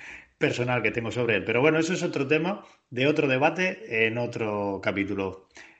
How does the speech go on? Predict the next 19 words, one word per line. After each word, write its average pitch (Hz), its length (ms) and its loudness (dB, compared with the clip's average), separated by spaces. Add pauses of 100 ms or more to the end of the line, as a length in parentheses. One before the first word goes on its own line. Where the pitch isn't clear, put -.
(100)
Este 147 360 4
lo 139 80 4
vamos 131 200 4
a 127 60 0
cerrar 120 200 0
aquí 170 540 0
y 135 160 2
vamos 151 320 2
a 156 40 0
empezar 123 300 0
a 113 60 4
despedirnos 113 680 0 (1120)
por 113 320 2
muchos 110 500 0
motivos, 160 440 6
pero 117 220 2
sobre 117 240 0
todo 147 260 4
porque 107 920 2